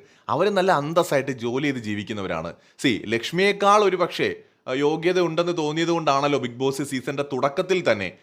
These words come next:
ആദിലയും നൂറയും ഇതിൽ കണ്ടസ്റ്റന്റ്സ് ആയിട്ട് കൊണ്ടുവന്നത്. അവര് ആരെയും കാളും മോശമൊന്നുമല്ല, ആരുടെയും പുറകിലുമല്ല, അവര് അവരുടേതായ കാര്യം നോക്കി ജീവിക്കുന്ന ആൾക്കാരാണ്. ഇപ്പോ ലക്ഷ്മിക്കും ലക്ഷ്മിയുടെ അമ്മയ്ക്കും ഒക്കെ അവരവരുടേതായിട്ടുള്ള നിലപാടുകൾ എടുക്കാനുള്ള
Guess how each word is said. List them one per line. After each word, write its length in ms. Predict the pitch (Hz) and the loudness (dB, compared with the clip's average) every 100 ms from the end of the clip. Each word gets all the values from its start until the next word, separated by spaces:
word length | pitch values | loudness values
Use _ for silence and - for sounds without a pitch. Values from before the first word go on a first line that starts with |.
| _ | _
ആദിലയും 400 | 127 135 143 147 | 0 2 2 0
നൂറയും 300 | 131 131 131 | 0 0 0
ഇതിൽ 140 | 127 127 | 2 2
കണ്ടസ്റ്റന്റ്സ് 540 | 117 110 120 127 117 | 2 2 -2 -4 2
ആയിട്ട് 160 | 110 107 | 2 2
കൊണ്ടുവന്നത്. 520 | 104 98 92 82 78 - - | -4 -6 -8 -8 -12 -6 2
അവര് 360 | 135 214 214 233 120 | 6 6 4 0 0
ആരെയും 480 | 127 147 190 202 | 2 2 0 2
കാളും 220 | 185 185 185 | 4 4 0
മോശമൊന്നുമല്ല, 560 | 156 151 175 160 156 | -4 -2 -2 -2 2
ആരുടെയും 280 | 147 143 160 | 2 2 -4
പുറകിലുമല്ല, 680 | 135 127 147 185 135 98 - 107 | 0 0 0 0 0 -2 -6 -6
അവര് 280 | 110 170 220 - _ | -4 -4 -6 -12 _
അവരുടേതായ 520 | 101 117 139 170 175 | -4 0 2 4 4
കാര്യം 240 | 165 139 147 | 4 0 0
നോക്കി 220 | 139 143 | -6 -10
ജീവിക്കുന്ന 420 | 120 123 123 127 | -10 -10 -8 -4
ആൾക്കാരാണ്. 520 | 107 104 120 101 82 - _ _ | -4 0 0 0 -4 -14 _ _
ഇപ്പോ 400 | 123 147 190 208 - | -6 0 2 0 -2
ലക്ഷ്മിക്കും 500 | 220 214 214 233 233 | 0 0 -2 -4 0
ലക്ഷ്മിയുടെ 360 | 208 202 208 | -2 0 2
അമ്മയ്ക്കും 400 | 196 185 190 202 | 2 2 -4 -2
ഒക്കെ 140 | 175 202 | 0 0
അവരവരുടേതായിട്ടുള്ള 840 | 170 180 185 185 196 185 185 185 | 2 2 0 0 0 0 0 -2
നിലപാടുകൾ 560 | 165 151 165 175 185 170 | -2 0 2 4 2 0
എടുക്കാനുള്ള 680 | 156 165 165 160 175 185 | -2 -2 -2 2 0 0